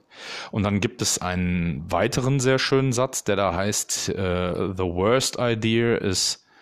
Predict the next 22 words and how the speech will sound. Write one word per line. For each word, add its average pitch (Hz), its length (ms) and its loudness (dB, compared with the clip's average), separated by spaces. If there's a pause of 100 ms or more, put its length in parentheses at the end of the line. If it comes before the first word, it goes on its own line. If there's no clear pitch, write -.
(320)
äh, 110 120 0
the 101 100 0
first 180 400 4
idea 131 420 4
is 98 180 2
the 101 100 2
worst 110 440 2
idea, 110 580 2
but 101 540 -4 (100)
the 95 200 -2
most 101 360 0
important.“ 92 720 -2 (640)
Ähm, 98 540 2 (120)
heißt 107 320 0
so 90 100 -2
viel 143 340 0
wie, 131 140 2
die 101 100 2
erste 117 340 2
Idee 104 340 2
ist - 220 -2
die 87 200 -8